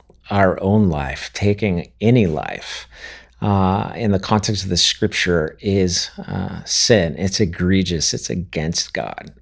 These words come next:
mean, that base level, we know that to be true. You have to ask yourself the question, as you look at the scriptures,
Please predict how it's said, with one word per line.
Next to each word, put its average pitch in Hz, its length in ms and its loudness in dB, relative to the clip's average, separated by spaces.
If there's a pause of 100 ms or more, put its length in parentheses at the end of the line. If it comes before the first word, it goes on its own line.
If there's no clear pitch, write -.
mean, 95 100 2
that 98 460 0
base 104 300 2
level, 101 420 2
we 95 180 0
know 87 140 2
that 76 220 -4
to - 100 -12
be 80 120 -10
true. - 320 -8 (2750)
You 123 140 8
have 151 260 6
to - 80 2
ask - 260 0
yourself - 300 2
the 131 80 4
question, 95 580 2
as 95 160 2
you 101 100 4
look 101 120 2
at - 80 -12
the 117 80 2
scriptures, 80 720 0